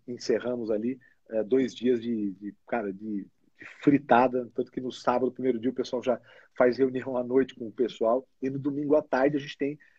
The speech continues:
a parte que é sensacional. A gente passa a tarde inteira, das duas até seis horas da tarde, fazendo um trabalho de mentoria com essas, é, esses trinta e poucos líderes donos de empresa aí, sobre como aplicar. Então, qualquer dúvida de como aplicar, se ficou alguma dúvida,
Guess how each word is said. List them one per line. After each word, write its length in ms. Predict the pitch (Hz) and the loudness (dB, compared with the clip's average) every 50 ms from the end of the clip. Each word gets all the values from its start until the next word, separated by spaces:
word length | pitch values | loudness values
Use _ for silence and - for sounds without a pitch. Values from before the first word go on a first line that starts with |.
| _ _ | _ _
a 80 | - - | -18 -8
parte 300 | _ - 123 123 - - | _ 0 0 2 2 2
que 80 | - | 0
é 20 | 117 | 0
sensacional. 880 | - - 131 - - 131 123 - - 135 113 117 107 101 101 - - - | 0 -2 -4 -2 0 0 0 2 2 2 4 4 4 4 4 4 2 2
A 280 | - - _ _ - | 0 0 _ _ -14
gente 100 | 123 - | -14 -12
passa 280 | - - 123 - - 123 | -12 -14 -14 -12 -14 -16
a 20 | |
tarde 300 | - - 131 131 143 147 | -8 -2 -2 -2 0 -2
inteira, 260 | 143 123 - 127 117 113 | -4 -4 -4 -4 -2 -2
das 220 | 120 113 104 92 | -4 -4 -6 -6
duas 280 | 98 104 127 139 135 123 | -8 -8 -4 -4 -4 -4
até 220 | 123 - - 120 | -4 -6 -8 -8
seis 340 | - - - 156 151 139 110 | -8 -6 -4 -2 -2 0 2
horas 200 | 131 127 123 117 | 2 2 2 0
da 100 | 120 104 | -2 -4
tarde, 360 | - - 113 110 123 120 127 _ _ _ _ _ _ _ _ _ | -4 -4 -4 -2 -4 -4 -6 _ _ _ _ _ _ _ _ _
fazendo 300 | - 117 107 127 127 131 | -4 -2 -2 -4 -6 -6
um 40 | 120 | -4
trabalho 320 | - 123 113 120 120 120 | -4 -2 0 0 0 0
de 60 | 120 | -2
mentoria 480 | 120 120 113 - 110 104 110 117 131 - - _ _ _ _ | -4 -6 -4 -4 -2 0 0 0 0 -2 -4 _ _ _ _
com 160 | - - 120 120 | -6 -2 -2 -2
essas, 480 | 113 - - 120 113 104 - - - _ _ _ _ _ _ - | 0 0 2 2 2 0 -2 -6 -12 _ _ _ _ _ _ -4
é, 240 | 107 107 107 104 | -2 -2 0 -2
esses 180 | 101 - - 110 | -2 -6 -10 -4
trinta 280 | - 127 127 127 - 123 | 0 0 2 4 2 2
e 20 | |
poucos 280 | - - 123 120 113 98 | 2 0 -4 -4 -2 2
líderes 340 | 98 120 120 123 117 113 | 4 6 6 6 6 6
donos 220 | 101 113 120 117 107 | 6 4 4 4 4
de 100 | 107 113 | 0 0
empresa 380 | 101 - 110 113 117 113 104 | 2 8 10 10 12 12 10
aí, 160 | 110 117 131 - - - | 8 6 6 2 -4 -4
sobre 220 | - - 143 143 | 4 6 6 8
como 180 | - - 175 196 | 8 8 8 8
aplicar. 380 | 190 196 214 - - 131 107 98 | 8 8 6 4 4 4 2 2
Então, 200 | - - 143 143 | 2 2 2 4
qualquer 340 | - 185 165 - - 226 | 4 4 4 6 6 4
dúvida 240 | 202 170 156 131 120 | 4 4 0 -2 -2
de 60 | 113 - | -6 -10
como 200 | - - 160 160 | -10 -8 -6 -6
aplicar, 420 | 151 - 123 107 - - 127 - | -4 -4 -4 -2 0 -2 -2 -2
se 120 | - - 127 | -4 -10 -14
ficou 280 | - - - - 190 | -14 -2 4 4 4
alguma 320 | 208 180 170 190 175 170 147 | 4 4 0 0 0 0 0
dúvida, 600 | 123 107 - 156 165 143 120 117 - - 135 - | 0 -2 -4 -4 -4 -4 -6 -8 -8 -10 -10 -10